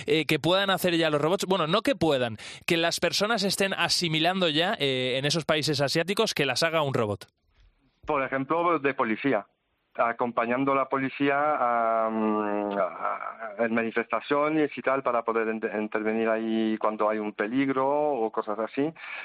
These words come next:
Speaker 2: También hay robots que cocinan. Esto es una, es algo <laughs> un poco espectacular también.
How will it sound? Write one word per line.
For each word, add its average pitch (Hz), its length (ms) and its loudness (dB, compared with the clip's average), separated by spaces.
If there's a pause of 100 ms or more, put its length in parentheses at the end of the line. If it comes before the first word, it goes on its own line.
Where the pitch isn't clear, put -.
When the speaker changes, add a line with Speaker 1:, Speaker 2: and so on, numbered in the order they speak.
Speaker 2:
También 127 340 0 (140)
hay 123 240 0
robots 131 420 0
que 113 320 2
cocinan. 156 600 0 (340)
Esto 127 360 0
es 123 160 -4
una, 117 220 2
es 107 160 -6
algo 113 520 0 (240)
<laughs> - 260 -14
un 113 100 -2
poco 107 480 0
espectacular 110 680 -2
también. 127 460 -2